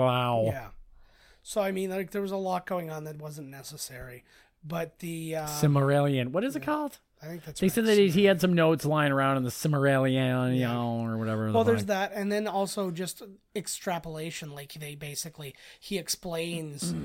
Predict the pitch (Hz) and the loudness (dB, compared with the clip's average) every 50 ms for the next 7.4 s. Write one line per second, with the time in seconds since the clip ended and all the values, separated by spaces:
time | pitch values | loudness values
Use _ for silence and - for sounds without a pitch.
0 | - - - _ _ - 202 190 190 190 175 - - 156 - - - 175 185 190 | -10 -12 -18 _ _ -2 0 0 2 2 0 -2 -4 -8 -10 -8 -6 -4 -2 0
1 | 196 196 185 165 156 151 156 139 - 147 151 131 131 127 123 120 117 135 - - | 0 0 -2 -4 -6 -8 -10 -10 -10 -12 -12 -10 -10 -10 -10 -10 -10 -10 -12 -12
2 | - _ _ _ _ - 180 180 175 151 160 175 175 156 160 170 165 147 175 175 | -14 _ _ _ _ -4 -4 -4 -4 -4 -6 -8 -6 -4 -4 -4 -2 -4 -4 -6
3 | 151 196 180 160 156 147 139 147 127 127 - 165 147 127 - - - - - _ | -6 -4 -4 -4 -4 -4 -6 -10 -12 -10 -8 -6 -6 -6 -8 -12 -18 -20 -20 _
4 | _ _ _ _ - 185 185 196 202 165 190 208 190 151 - 202 202 185 139 147 | _ _ _ _ -2 0 2 4 4 6 6 4 4 4 2 2 2 2 4 4
5 | 151 151 147 139 120 - - - - - - - - - - - 196 180 175 170 | 4 4 4 2 0 -4 -12 -14 -16 -18 -20 -20 -16 -12 -6 -2 0 2 2 2
6 | 170 170 165 165 165 147 - _ _ _ _ _ _ - 180 170 160 160 160 151 | 2 2 0 0 -2 -6 -10 _ _ _ _ _ _ -4 -2 -2 -2 -2 -4 -6
7 | 151 151 151 147 147 147 147 131 | -8 -8 -10 -10 -12 -14 -16 -18